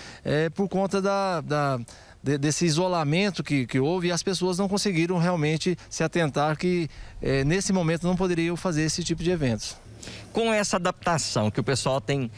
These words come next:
Speaker 2: tem inventado aí alternativas pra conseguir fazer esses eventos, né? Como anunciar o local só na hora ali. Como é que a sema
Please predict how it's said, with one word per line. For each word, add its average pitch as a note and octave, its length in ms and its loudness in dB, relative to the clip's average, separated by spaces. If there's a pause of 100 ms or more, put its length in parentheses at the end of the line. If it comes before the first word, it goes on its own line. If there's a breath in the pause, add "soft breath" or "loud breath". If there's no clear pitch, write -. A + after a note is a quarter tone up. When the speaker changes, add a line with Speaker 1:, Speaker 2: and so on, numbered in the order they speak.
(180 loud breath)
Speaker 2:
tem F#3 200 4
inventado D#3+ 680 2
aí C3+ 100 2
alternativas C#3+ 880 0
pra E3 300 0
conseguir C#3 560 0
fazer B2 440 0 (240 loud breath)
esses C3+ 360 0
eventos, G#2+ 440 0
né? C3 120 2
Como C#3 320 0 (180 loud breath)
anunciar D3+ 500 2
o C#3 60 2
local C3 480 0 (160 loud breath)
só F#3+ 260 2
na D3+ 200 2
hora D3 480 0
ali. D3+ 280 0 (220 loud breath)
Como G3+ 180 0
é A#3 120 2
que G3+ 340 -2
a F3 160 2
sema F3 580 2